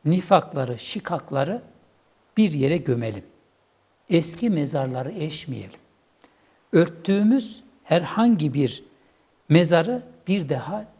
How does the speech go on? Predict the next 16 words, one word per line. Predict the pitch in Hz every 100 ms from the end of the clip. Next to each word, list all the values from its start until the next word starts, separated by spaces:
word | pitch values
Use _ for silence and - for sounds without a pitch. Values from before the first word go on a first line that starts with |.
| _
deşmeyelim. | 147 147 - 139 107 107 107 _ _ _ _ _ -
İstikbalden | 170 - 233 - 165 143 131 123
de | 120 -
kat'i | - 190 - 269 226
ümit | 160 151 147 -
etmeyelim | 214 214 - 156 131 127 117
dediği | 135 185 139
gibi | 131 117
şairin, | - 123 113 117 185 - - _ _ -
bizim | 226 185 135
yapacağımız | 147 185 160 160 180 - - _ _ _ _
bundan | 156 160 151 175 185
sonra | 151 - 123 110 113 _ _ _
bu | 226
kardeşliği, | 233 165 131 110 107 - - _ _ _ _ _ _
köyümüzde, | - 156 151 151 131 131